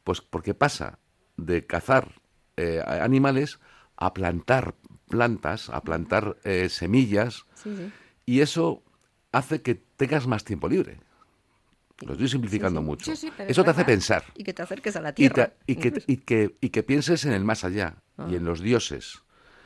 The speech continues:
Speaker 1: Y entonces, eh, el siguiente paso es dónde venerarlos. Entonces, son los templos.
Speaker 2: Claro.
Speaker 1: Y este es el primer gran templo. Lo que pasa que no es un templo, no, no es como una capilla, es algo espectacular, espectacular.
Speaker 3: Sí,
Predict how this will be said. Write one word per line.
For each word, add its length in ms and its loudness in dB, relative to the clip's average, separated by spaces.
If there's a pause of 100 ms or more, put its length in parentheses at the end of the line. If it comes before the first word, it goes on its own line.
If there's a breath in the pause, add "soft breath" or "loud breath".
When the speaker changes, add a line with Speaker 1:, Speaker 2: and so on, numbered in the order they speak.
(420 soft breath)
Speaker 1:
Y 120 2
entonces, 720 0 (120)
eh, 640 2 (360)
el 120 -2
siguiente 320 4
paso 300 4
es 400 0
dónde 560 4
venerarlos. 720 0 (160)
Entonces, 400 -2 (180)
son 180 -6
los 140 -2
templos. 400 -8
Speaker 2:
Claro. 300 -14 (560 soft breath)
Speaker 1:
Y 140 4
este 200 4
es 100 -6
el 80 2
primer 300 0
gran 180 0
templo. 260 -2
Lo 60 4
que 60 2
pasa 100 6
que 80 4
no 60 2
es 80 -2
un 120 4
templo, 600 2
no, 340 -2
no 180 2
es 100 0
como 260 2
una 180 2
capilla, 540 0 (260 loud breath)
es 160 -6
algo 320 2
espectacular, 800 -4
espectacular. 720 -2
Speaker 3:
Sí, 100 -16